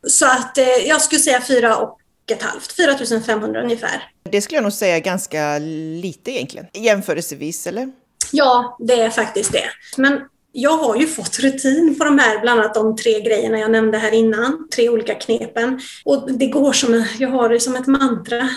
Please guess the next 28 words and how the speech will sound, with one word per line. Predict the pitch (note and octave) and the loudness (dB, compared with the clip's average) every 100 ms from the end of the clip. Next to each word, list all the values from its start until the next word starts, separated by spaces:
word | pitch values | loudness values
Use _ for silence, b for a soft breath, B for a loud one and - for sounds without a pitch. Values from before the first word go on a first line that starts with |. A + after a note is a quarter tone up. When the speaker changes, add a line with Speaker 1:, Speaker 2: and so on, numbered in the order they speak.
| - | -4
Speaker 1:
Det | C#4 | 2
är | C4+ | 2
en | - | 4
Speaker 2:
Mm. | C4+ | 2
Speaker 1:
vana | C4 A3 A3+ B3+ | 2 0 0 0
liksom. | A3 - A3 B3 | 0 -2 0 2
Och | B3 B3 A3+ | 4 2 2
barnen | C#4+ B3+ A3+ A#3 D4+ | 4 6 6 4 4
är | A#3+ G3+ | 2 2
vana | A#3+ A3 G#3 A3 | 2 2 0 0
vid | A3+ A#3 | 0 0
att | A#3+ | 2
onsdagar | C#4 A3+ - B3 D#4+ | 2 2 2 2 2
är | B3 | 2
det | G#3 | 2
restfest | G#3 A3+ - - - E4 - - | 0 0 0 -2 -2 0 0 -2
här | G3+ A3+ | -2 -2
hemma | - - | -4 -8
liksom. | - - - C4+ F3+ | -10 -8 -8 -8 -8
Speaker 2:
Mm. | F#3+ A3 - - A#3 A3 B3+ A3+ A3+ | -6 -6 -10 -4 0 2 4 2 0
Speaker 1:
Kalas | - G#3+ C4 D#4 C4+ | 0 2 4 2 0
som | B3 | 2
jag | B3+ - - - - | 2 2 -2 -4 -2
<laughs> | A#4 A#4+ | -2 0
brukar | G#4 - - G4 - | 0 0 -2 -4 2
kalla | F#4 F#4+ - F4 E4 | 2 4 4 4 4
det. | D#4+ D#4+ B B B B B - | 2 2 B B B B B -2
Fram, | E4 F4 F4 | 4 4 4